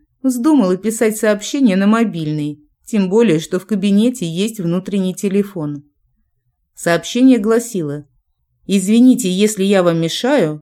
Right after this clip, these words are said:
но тут еще одна посетительница. Сказать, что вас нет?" Лара не поняла, в чем проблема, и вышла в приемную.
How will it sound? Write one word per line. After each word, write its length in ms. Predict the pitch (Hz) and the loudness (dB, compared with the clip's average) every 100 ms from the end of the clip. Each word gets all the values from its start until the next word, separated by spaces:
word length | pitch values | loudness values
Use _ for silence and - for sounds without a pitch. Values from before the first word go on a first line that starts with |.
| - | -4
но 120 | 196 | -2
тут 220 | 214 269 | 0 0
еще 360 | 233 196 202 254 | 0 -2 2 2
одна 280 | 208 190 220 | 2 0 0
посетительница. 1040 | 254 254 240 226 190 156 151 151 156 147 _ _ | -2 -4 -8 -6 -4 -4 -6 -8 -12 -12 _ _
Сказать, 460 | - - 185 196 196 | -18 -2 0 0 -2
что 180 | - | -2
вас 220 | 190 190 220 | 0 0 2
нет?" 280 | 220 277 - _ _ _ _ - | 2 2 -4 _ _ _ _ -6
Лара 300 | 165 170 170 | 0 2 4
не 140 | 170 165 | 2 0
поняла, 460 | 180 185 220 160 | 0 2 2 2
в 60 | - | -2
чем 240 | 196 165 | -2 -2
проблема, 560 | - 185 185 294 311 151 | 0 0 0 0 2 2
и 40 | |
вышла 320 | 156 233 226 | 0 -2 0
в 120 | 220 - | -2 -2
приемную. 720 | 226 208 160 147 143 139 | -2 0 0 -2 -4 -8